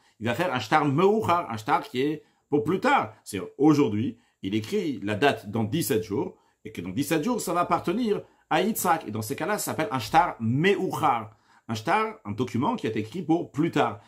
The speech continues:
Mais ça aussi, ce n'est pas un très bon shtar, un bon document. Car dans le ch-, le premier, c'est un bon document. Mais la question, le deuxième, n'est pas un bon document. En effet, dans le Shulchan Aruch, il y a écrit que si quelqu'un, il donne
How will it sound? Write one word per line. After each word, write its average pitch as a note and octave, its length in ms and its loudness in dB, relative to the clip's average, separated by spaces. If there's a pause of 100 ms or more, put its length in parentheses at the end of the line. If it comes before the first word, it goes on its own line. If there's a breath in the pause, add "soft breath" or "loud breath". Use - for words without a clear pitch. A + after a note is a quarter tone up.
Mais D#3 120 2
ça G3+ 240 2
aussi, C#4 320 0
ce - 160 -4
n'est B2+ 80 -4
pas C3+ 380 0 (460 soft breath)
un C3 140 0
très A#2 300 0
bon C#3 520 0
shtar, C#3+ 380 2
un A#2 100 -2
bon B2 160 -2
document. A#2+ 520 -4 (240 soft breath)
Car A2+ 320 -2 (220 soft breath)
dans C3 140 -2
le B2 80 0
ch-, - 200 -8 (400)
le G2+ 180 -6
premier, D#3 300 4
c'est - 140 0
un G#3+ 100 2
bon D3+ 140 -2
document. B2 460 -4 (240 soft breath)
Mais A2+ 260 -2 (140)
la A#2 120 -2
question, B2+ 280 -2
le B2+ 100 2
deuxième, C#3 520 2 (180 soft breath)
n'est D3 180 4
pas A#3+ 220 2
un F3+ 60 2
bon C#3+ 140 -4
document. D3 460 -2
En C#3+ 140 -2
effet, C#3 160 -4
dans D#3 80 -4
le C#3 40 -2
Shulchan C3+ 280 -2
Aruch, D#3+ 200 0
il B2 40 -4
y A#2+ 40 0
a A#2 40 0
écrit E3 340 -4 (240 soft breath)
que - 80 -4
si D#3 220 -2
quelqu'un, D#3+ 460 0
il A#2 200 -2
donne D3 400 2